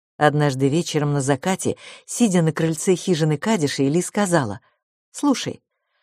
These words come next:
а почему бы нам не сдать на одну зиму в аренду мастерскую на Восьмой улице,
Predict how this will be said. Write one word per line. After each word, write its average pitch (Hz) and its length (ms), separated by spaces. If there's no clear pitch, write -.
а 156 100
почему 302 400
бы 233 120
нам 214 180
не 208 100
сдать 196 320
на 170 140
одну 165 220
зиму 175 280
в 151 60
аренду 165 360
мастерскую 160 540
на 160 80
Восьмой 156 360
улице, 202 500